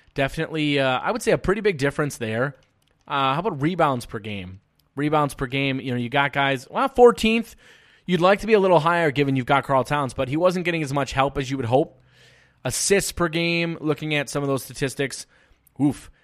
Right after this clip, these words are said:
we are twenty-eighth in the league as assists per game. I mean, that's not gonna get the job done. That's not good enough. How about, uh, a few other statistics here? Uh, turnovers per game, we were,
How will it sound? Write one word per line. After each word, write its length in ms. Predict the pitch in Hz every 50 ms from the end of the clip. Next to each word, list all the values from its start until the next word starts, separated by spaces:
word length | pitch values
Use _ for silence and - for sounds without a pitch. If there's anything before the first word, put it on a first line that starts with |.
| _ -
we 120 | 143 156 143
are 60 | 117
twenty-eighth 640 | - - - - 151 170 196 190 165 151 156 147 -
in 60 | 143
the 80 | 131 117
league 280 | 117 120 120 117 104 113
as 160 | 104 95 104
assists 280 | 104 - - 120 -
per 140 | - - 117
game. 300 | 98 110 107 101 95 - -
I 40 | 120
mean, 80 | 156
that's 140 | 185 190 165
not 100 | 214 214 214
gonna 100 | 214 208
get 100 | 214 185
the 60 | 196
job 360 | 151 190 202 233 285 311 185
done. 240 | 123 104 87 87 98
That's 180 | 123 139 -
not 160 | 196 190 151 -
good 160 | 151 175 202
enough. 420 | 190 127 80 73 - - - _ _ _ _ _ _ _ _ _ _ _ _ _ _ _ _ _ _
How 120 | - 185 202
about, 400 | 202 220 214 208 202 - - 180
uh, 400 | 175 175 170 165 160 160 151 151 143 -
a 60 | 147
few 180 | 139 - 220 220
other 140 | 208 180 156
statistics 540 | - - 135 - 143 131 - 135 120 - -
here? 320 | 135 135 131 127 120 - _ _ _ - - _ _ -
Uh, 120 | 135 120 113 -
turnovers 500 | - - - 214 208 202 185 175 156 -
per 160 | - 156 143
game, 360 | 123 139 143 147 143 143 135
we 160 | 131 135 151 156
were, 640 | 143 143 143 143 143 143 139 139 139 139 139 -